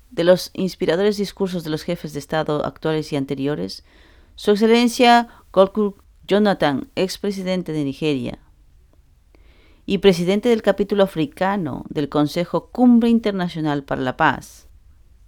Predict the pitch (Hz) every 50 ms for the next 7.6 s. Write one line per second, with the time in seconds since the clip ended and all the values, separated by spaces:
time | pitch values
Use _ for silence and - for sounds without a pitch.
0 | _ _ _ _ _ _ _ _ _ _ _ _ _ _ - _ _ _ - -
1 | _ _ _ _ _ _ _ - 170 185 180 208 180 165 - 156 131 113 - -
2 | - - - - _ _ _ _ _ _ _ _ _ _ _ - _ _ _ _
3 | _ _ _ _ _ _ _ _ _ _ _ _ _ _ _ _ _ - - 185
4 | 196 196 190 - 202 190 202 190 196 185 - - 202 196 202 202 190 190 190 185
5 | 180 180 - 202 208 208 208 - - 180 180 175 - 185 180 175 - 175 165 156
6 | - - 147 143 - - 180 185 196 190 208 196 214 208 208 190 185 185 180 -
7 | 185 180 180 170 - 180 175 - - 165 170 170